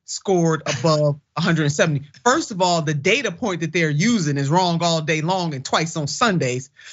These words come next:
But what Tucker failed to mention, what this dude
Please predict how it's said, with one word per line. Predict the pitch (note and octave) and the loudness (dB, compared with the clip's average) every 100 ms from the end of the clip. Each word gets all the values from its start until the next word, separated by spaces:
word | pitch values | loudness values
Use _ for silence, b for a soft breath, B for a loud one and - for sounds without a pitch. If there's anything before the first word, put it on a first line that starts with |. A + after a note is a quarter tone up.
| B | B
But | A3+ G#3 | 0 2
what | A3+ F3 | 0 -2
Tucker | - F4 - D#4 - _ | -2 -2 -2 -6 -6 _
failed | B3 B3 B3 A3+ G#3+ | 0 2 2 0 -2
to | - A3 | -4 -2
mention, | E3+ D#3 G3+ E3+ E3+ D#3+ | 0 0 0 0 0 0
what | E3 | 0
this | D#4 E4 F#3 | 0 -2 -2
dude | C3+ A#2 A#2 C4+ B3+ G#3+ F3 E3+ F#3 | -6 -4 0 2 2 -2 -2 -2 -4